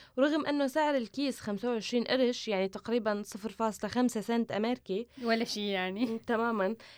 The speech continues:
Speaker 1: إلا إنه العالم ما فهمت شو المغزى من هاي الخطوة، واعتبرتها خطوة كتير غريبة، وصاروا يقولوا إنه الدولة عم تبيعنا كل شي بيع.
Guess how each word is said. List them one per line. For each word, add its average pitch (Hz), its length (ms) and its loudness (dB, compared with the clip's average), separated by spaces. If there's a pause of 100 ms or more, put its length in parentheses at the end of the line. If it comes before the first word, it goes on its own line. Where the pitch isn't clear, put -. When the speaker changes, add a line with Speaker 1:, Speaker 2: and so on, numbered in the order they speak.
(140)
Speaker 1:
إلا 220 180 0
إنه 240 160 2
العالم 233 460 2
ما 262 120 2
فهمت 220 440 -2
شو 214 120 -6
المغزى 202 380 -2
من 190 140 0
هاي 196 120 0
الخطوة، 190 440 -6
واعتبرتها 214 720 0
خطوة 220 300 -4
كتير 294 280 -2
غريبة، 226 500 2
وصاروا 247 420 4
يقولوا 220 400 2
إنه 196 220 2
الدولة 208 460 2
عم 190 160 0
تبيعنا 208 340 0
كل 196 200 -4
شي 196 120 -4
بيع. 160 200 -4